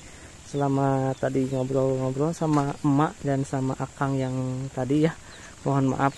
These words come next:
sekali, mohon dimaafkan sekali ya untuk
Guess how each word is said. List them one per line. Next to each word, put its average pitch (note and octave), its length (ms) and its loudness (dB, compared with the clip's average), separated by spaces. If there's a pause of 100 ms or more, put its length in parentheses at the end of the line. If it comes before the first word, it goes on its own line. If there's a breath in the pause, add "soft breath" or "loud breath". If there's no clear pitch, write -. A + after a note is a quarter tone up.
sekali, D3 560 0 (640)
mohon C3 360 2 (520)
dimaafkan B2+ 1200 6
sekali B2+ 400 2
ya C#3 160 2
untuk A#2+ 1120 2